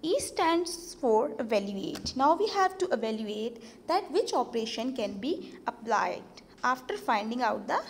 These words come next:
keyword. So we came to know that we have to apply the operation of addition. So students, after that you have to come to the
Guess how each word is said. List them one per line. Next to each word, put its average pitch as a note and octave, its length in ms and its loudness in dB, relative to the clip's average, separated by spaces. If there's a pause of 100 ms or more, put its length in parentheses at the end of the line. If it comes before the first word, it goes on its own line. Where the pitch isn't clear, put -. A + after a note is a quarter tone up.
(180)
keyword. G3 560 2
So D4 380 2 (260)
we C#4 120 -2
came D#4+ 340 0
to G#4 120 0
know C#4 200 2
that G#3 420 2 (400)
we C4 120 0
have C4 340 2
to G#4+ 60 8
apply G#3 420 2
the C4+ 200 2 (640)
operation B3 640 0 (300)
of G#3+ 320 0 (200)
addition. G#3+ 840 -6 (600)
So - 360 2
students, - 680 -4 (600)
after F4+ 400 8 (320)
that A3 580 2
you C4+ 120 2
have C#4 320 6
to A4 80 2
come B3 380 4
to D4+ 240 -2 (520)
the D#4+ 200 4